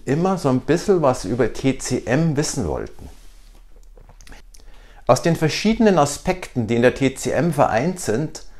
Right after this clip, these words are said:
habe ich mir die zyklischen Prozesse der Jahreszeiten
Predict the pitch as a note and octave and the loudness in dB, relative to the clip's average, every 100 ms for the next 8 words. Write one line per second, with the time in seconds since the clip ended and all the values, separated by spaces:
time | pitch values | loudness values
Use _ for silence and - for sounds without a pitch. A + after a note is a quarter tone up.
0 | - - - C3 E3 D3 C#3+ C#3+ C#3 C3+ | -18 -16 4 4 4 -4 -2 2 2 2
1 | - - - - A#2 G#2 - E3 F3 E3+ | -2 -12 -16 -6 -4 -4 -2 -2 0 0
2 | D#3 C#3+ B2 B2 - - B2+ - C#3 G#2+ | 0 0 -2 -2 0 2 2 2 2 4
3 | F#2+ G2 A#2 G#2+ - - F#2+ F#2+ - F#2+ | 6 4 4 -2 -4 0 2 2 -2 -6
4 | G2 | -6